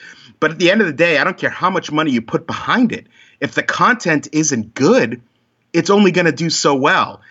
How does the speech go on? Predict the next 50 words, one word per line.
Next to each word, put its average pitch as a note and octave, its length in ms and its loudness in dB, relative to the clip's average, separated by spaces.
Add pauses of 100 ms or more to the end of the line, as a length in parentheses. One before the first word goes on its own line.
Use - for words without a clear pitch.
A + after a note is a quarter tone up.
(160)
And, C#3+ 200 -2
and, E3 160 0
you E3+ 60 0
know, D#3 80 4
the, C#3+ 180 0
the E3 140 -4
big A3+ 240 -2
vanity D3+ 420 2
stat, D3+ 400 -2
Matt, C#3+ 400 -2
in B2 140 -4
a A#2+ 40 -4
lot B2+ 280 -2
of A#2 80 -2
social C3 340 -4
media B2 320 4
or A#2+ 60 6
any G3 180 4
marketing G#2+ 540 2
is G#2 180 -6
views. B2+ 640 2 (340)
And C3+ 100 2
I A3 80 0
think G#3 180 0
that's C3 180 0
a A#2 40 -2
s-, - 280 -6
hollow, D3 600 2
hollow C#3+ 520 0
stat. G2 500 -6 (420)
I D3 100 0
care F3 240 4
so - 300 -2
much F3+ 280 0
more C#3 180 2
about B2 280 0
engagement A2 680 -4 (260)
than B2+ 120 0
I C3 100 2
do B2 460 0 (220)
people C3 380 0
scrolling C#3 640 0
by B2 280 2
it G#2 60 -4
on A2 220 -2
their G#2 140 -2
screen. G2 640 -8
I D3 80 0
care G3+ 300 2
about, C#3+ 420 2